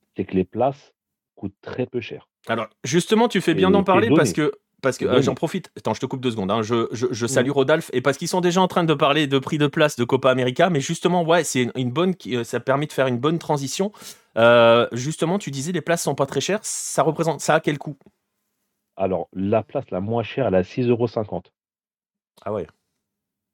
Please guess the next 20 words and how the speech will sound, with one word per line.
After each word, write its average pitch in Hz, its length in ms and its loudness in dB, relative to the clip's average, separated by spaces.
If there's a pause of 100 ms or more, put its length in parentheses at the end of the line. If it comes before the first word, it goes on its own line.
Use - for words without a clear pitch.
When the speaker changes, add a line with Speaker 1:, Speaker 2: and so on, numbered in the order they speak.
Speaker 1:
La 92 140 2
moins 98 240 0
chère, 87 360 -10
six - 240 -12
euros 107 200 4
cinquante. 117 480 -4
Après, 104 280 -2
la 104 140 2
deuxième 104 640 0
gamme, 113 240 2
c'est - 160 -14
quinze 117 360 -6
euros 104 360 0 (560)
et - 60 0
la 87 120 2
plus - 140 -12
chère, 104 140 -8
c'est 98 100 -6
trente - 260 -12
euros. 78 180 -12